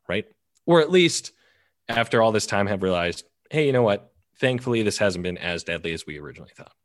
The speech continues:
We got lucky, perhaps, right? Um, but I, I just don't think people will support it. And now that we've had, like, a little bit of exposure, I don't think people will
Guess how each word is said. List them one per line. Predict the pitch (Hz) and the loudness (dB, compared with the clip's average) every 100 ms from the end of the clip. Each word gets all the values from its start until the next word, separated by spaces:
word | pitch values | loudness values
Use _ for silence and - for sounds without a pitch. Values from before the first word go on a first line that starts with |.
| - | -2
We | |
got | 135 127 | 2 2
lucky, | 71 - - | 0 -8 -20
perhaps, | _ 104 98 - - _ _ | _ -2 -2 -12 -20 _ _
right? | 92 104 _ - - _ | -2 -2 _ -20 -20 _
Um, | 92 90 85 80 _ _ _ _ _ | -2 -2 -2 -8 _ _ _ _ _
but | 101 87 _ _ | -2 -2 _ _
I, | 101 98 | -4 -4
I | 95 | -2
just | 95 104 | -2 0
don't | 117 104 | 0 0
think | 101 | -2
people | 98 95 92 | -2 -4 -4
will | 87 | -4
support | 82 - - - | -6 -10 -8 -4
it. | 101 - | -4 -6
And | - 90 | -8 -4
now | 90 | -2
that | 92 | -2
we've | 92 92 | -4 -6
had, | 98 90 | -4 -4
like, | 87 85 | -4 -6
a | |
little | 85 85 | -6 -6
bit | 85 82 | -6 -8
of | |
exposure, | 80 - 78 82 98 | -12 -14 -10 -6 -6
I | 87 | -6
don't | 82 | -10
think | 95 82 | -10 -12
people | 85 - | -14 -14
will | 80 73 | -16 -18